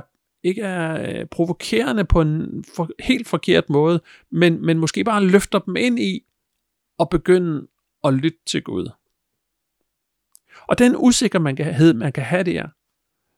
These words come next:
den tror jeg er nødvendig. Fordi det er den, der fortæller dig, at du er en elev, at du er en lærling, at du er en disciple hos Jesus.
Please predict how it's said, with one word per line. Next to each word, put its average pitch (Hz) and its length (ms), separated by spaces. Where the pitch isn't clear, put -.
den 254 200
tror - 360
jeg 147 440
er 170 140
nødvendig. 156 680
Fordi 165 260
det 170 100
er 165 60
den, 196 200
der 190 60
fortæller 180 460
dig, 123 360
at 127 200
du 151 120
er 151 220
en 135 200
elev, 139 480
at 120 160
du 151 80
er 127 100
en 127 80
lærling, 131 600
at 127 120
du 143 80
er 131 40
en 123 80
disciple 123 520
hos 113 220
Jesus. - 520